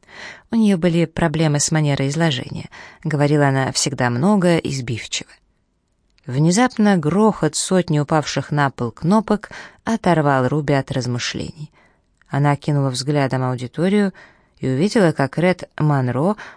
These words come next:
у которой всё вечно валилось из рук, лихорадочно пытается соскрести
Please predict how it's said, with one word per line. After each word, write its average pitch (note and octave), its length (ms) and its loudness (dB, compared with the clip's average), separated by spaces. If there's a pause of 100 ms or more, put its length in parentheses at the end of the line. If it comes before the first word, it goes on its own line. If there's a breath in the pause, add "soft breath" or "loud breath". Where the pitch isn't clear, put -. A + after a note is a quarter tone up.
(100)
у F#3+ 60 -2
которой F#3 500 2
всё - 240 -2
вечно E3+ 440 0
валилось E3 400 0
из D#3+ 100 0
рук, E3+ 260 0 (300 loud breath)
лихорадочно D#3 800 0
пытается C3+ 440 -4
соскрести - 800 -4